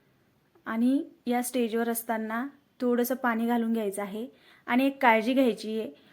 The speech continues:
पाणी घालताना पाणीसुद्धा हे कोमट घालायचं आहे, थंड पाण्याचा वापर करायचा नाही. कारण, अ, तुम्हाला जर भाजीचा रंग छान हवा असेल, अ, बघता क्षणी अशी खावीशी वाट-, वाटणारी तुम्हाला जर वाटत असेल की बघता क्षणी जर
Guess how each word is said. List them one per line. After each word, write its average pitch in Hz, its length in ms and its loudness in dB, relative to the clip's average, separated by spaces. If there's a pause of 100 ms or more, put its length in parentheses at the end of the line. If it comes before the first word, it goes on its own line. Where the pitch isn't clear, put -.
(160)
पाणी 247 260 4
घालताना 247 500 2
पाणीसुद्धा 233 680 -2
हे 240 240 0
कोमट 233 460 0
घालायचं 214 460 -2
आहे, 202 260 -8 (120)
थंड 226 280 2
पाण्याचा 226 500 -6
वापर 220 320 -6
करायचा 208 420 -4
नाही. 233 360 -4 (500)
कारण, 240 360 2
अ, 247 260 2 (360)
तुम्हाला 247 340 4
जर 262 180 2
भाजीचा 233 560 0
रंग 233 340 4 (120)
छान 240 300 2
हवा 233 260 2
असेल, 220 460 -2 (600)
अ, 214 340 0 (120)
बघता 240 460 0
क्षणी 269 460 2 (280)
अशी 277 300 -2 (200)
खावीशी 247 400 0
वाट-, 240 300 0 (220)
वाटणारी 240 520 2
तुम्हाला 240 340 0
जर 240 160 -2
वाटत 240 360 -2
असेल 247 300 -2
की 254 80 -4
बघता 233 340 -2
क्षणी 247 300 -2
जर 240 140 0